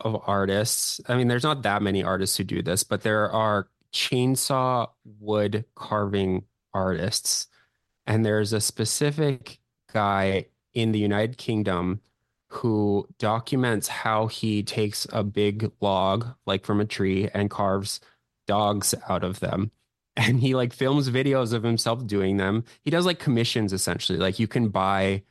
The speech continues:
a carving of your dog, and presumably it costs thousands of dollars because it takes him weeks to do.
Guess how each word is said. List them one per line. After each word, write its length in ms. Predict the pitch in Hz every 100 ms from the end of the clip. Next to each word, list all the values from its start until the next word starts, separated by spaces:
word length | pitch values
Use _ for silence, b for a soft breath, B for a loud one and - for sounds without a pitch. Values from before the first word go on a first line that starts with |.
| _ _ -
a 40 | -
carving 500 | - 104 101 98 95
of 120 | 92
your 120 | 92
dog, 380 | 90 90 92 98
and 180 | 98 98
presumably 520 | 104 95 101 95 92
it 80 | -
costs 280 | 92 90
thousands 400 | - 92 90 92
of 100 | 90
dollars 420 | 87 87 - 90 -
because 240 | 101 98
it 80 | 95
takes 320 | - 98 -
him 140 | 92
weeks 340 | 98 101 101 -
to 160 | -
do. 400 | 92 92 76 107